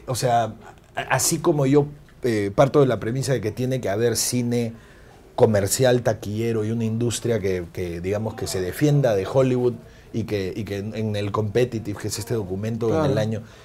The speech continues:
Speaker 1: este, puedas decir, "No, es, acá salen los estrenos y la, la taquilla peruana y cuídate, Hollywood, y muévete". Así también tiene que haber cine, pues, este, de un corte mucho más artístico,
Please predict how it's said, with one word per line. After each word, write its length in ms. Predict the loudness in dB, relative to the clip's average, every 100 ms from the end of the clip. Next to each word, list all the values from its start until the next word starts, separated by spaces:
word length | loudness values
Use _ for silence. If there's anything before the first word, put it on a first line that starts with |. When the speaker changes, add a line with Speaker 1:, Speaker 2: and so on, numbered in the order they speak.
| -14
Speaker 1:
este, 300 | -10 -6 -6
puedas 600 | 0 4 6 6 4 2
decir, 480 | -2 0 2 2 0 -2
"No, 160 | -2
es, 140 | -2 -2
acá 260 | -2 2 4
salen 340 | 6 4 4
los 180 | 2 0
estrenos 560 | -4 0 2 2 -2
y 80 | -4
la, 200 | -4 -4
la 220 | -4 -4
taquilla 400 | -4 -4 0 0
peruana 500 | 0 0 2 0 -2
y 120 | -4 -4
cuídate, 540 | -2 2 2 0 -4 0
Hollywood, 380 | 0 0 0 0
y 40 |
muévete". 540 | 0 2 0 -2 -4 -6 -18 -20 -20 -20 -20 -18 -6
Así 280 | -2 0 0
también 260 | -2 -4
tiene 140 | -4 -4
que 60 |
haber 160 | -6 -6
cine, 280 | -6 -6 -4
pues, 260 | -6 -6
este, 440 | -8 -8 -10 -8 -6
de 80 |
un 120 | -4 -4
corte 360 | -6 -6 -8
mucho 340 | -8 -8 -8 -10
más 240 | -10 -10
artístico, 880 | -12 -8 -6 -6 -6 -8 -8 -8